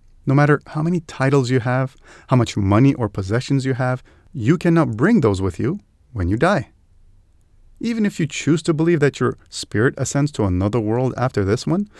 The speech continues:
well, that's fine, but any worldly possessions still cannot be brought with you. So worldly possessions, things, and money are worthless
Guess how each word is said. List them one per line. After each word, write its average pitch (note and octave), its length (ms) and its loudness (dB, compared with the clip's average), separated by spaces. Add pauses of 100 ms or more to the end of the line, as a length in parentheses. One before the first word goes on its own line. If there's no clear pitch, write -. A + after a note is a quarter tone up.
well, E3 200 -2
that's F3 220 -6
fine, F3+ 320 2
but A#2 180 0 (240)
any G#3+ 220 -2
worldly C#3 380 0
possessions G#2 680 -2
still - 480 -6
cannot G#2+ 300 -2
be C3 80 -4
brought C#3 240 0
with B2 140 -8
you. G2+ 140 -4 (920)
So D#3+ 220 2
worldly C#3+ 640 2
possessions, A2 720 0 (200)
things, B2+ 640 -2 (220)
and F2+ 160 -6
money C#3+ 480 2 (320)
are G#2 160 -4
worthless D3+ 500 -4